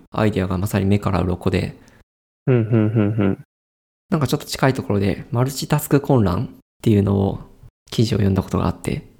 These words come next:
Speaker 1: それもやっぱりちょっと近いところ。うん。
Speaker 2: うん、うん、うん、うん。
Speaker 1: 両方タスクが残っていることに対する不安とか、まあ、仕上げても仕上げてなくて、こう、クオリティはどんどん時間をかければかけるほど上がるけど、いつこれを見切りをつけるかとか。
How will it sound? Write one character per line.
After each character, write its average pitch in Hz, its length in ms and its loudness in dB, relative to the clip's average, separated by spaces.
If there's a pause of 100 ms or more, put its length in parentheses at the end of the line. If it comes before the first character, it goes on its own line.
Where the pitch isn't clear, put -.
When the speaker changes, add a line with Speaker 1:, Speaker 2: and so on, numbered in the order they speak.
(120)
Speaker 1:
そ - 120 -4
れ 123 60 4
も 117 80 4
や 110 60 4
っ - 20 0
ぱ 110 100 0
り 101 60 2
ち - 60 -2
ょ - 20 0
っ - 40 -10
と - 80 -2
近 - 220 0
い - 40 -2
と - 80 -6
こ - 80 -2
ろ。 - 120 -4 (460)
う - 40 -6
ん。 - 200 -8 (300)
Speaker 2:
う 147 80 0
ん、 131 40 4
う 123 40 2
ん、 110 320 0
う 101 40 0
ん、 - 20 0
う 98 380 2
ん。 110 120 -8 (640)
Speaker 1:
両 143 180 2
方 156 180 -2
タ 170 140 -2
ス - 80 -6
ク 135 100 -6
が 135 80 2
残 123 200 0
っ - 80 -18
て 120 100 2
い - 40 6
る 113 80 2
こ 123 60 -6
と 120 80 -2
に 113 60 0
対 110 160 0
す 110 140 -2
る 95 80 -4
不 101 220 -4
安 95 140 0
と - 120 -4
か、 92 300 -4 (720)
ま 123 140 0
あ、 104 40 4
仕 - 240 -4
上 170 80 4
げ 196 120 2
て 160 120 0
も 104 120 0
仕 - 140 -2
上 151 60 2
げ 165 100 0
て 156 100 -2
な 147 120 2
く - 60 -12
て、 - 120 -8
こ - 340 -4
う、 - 20 -20 (100)
ク - 140 -2
オ 131 60 6
リ 131 60 -2
テ 135 100 0
ィ 127 40 6
は 123 100 4
ど 117 120 2
ん - 20 0
ど 110 80 2
ん - 180 -6 (140)
時 113 120 -2
間 135 100 2
を 131 40 0
か 131 100 -8
け 139 60 2
れ 117 60 4
ば 90 80 0
か - 60 -16
け 101 100 0
る 95 60 -2
ほ 85 80 -6
ど - 180 -10 (400)
上 101 80 -2
が 101 100 4
る 98 260 0 (260)
け - 120 -2
ど、 95 260 -2 (320)
い 123 140 0
つ 123 160 2
こ - 120 -2
れ 92 60 0
を 87 60 -2
見 90 140 0
切 - 100 -4
り 98 100 4
を 92 40 2
つ - 80 -10
け 95 100 2
る 104 80 -2
か - 100 -6
と - 80 -8
か。 - 180 -10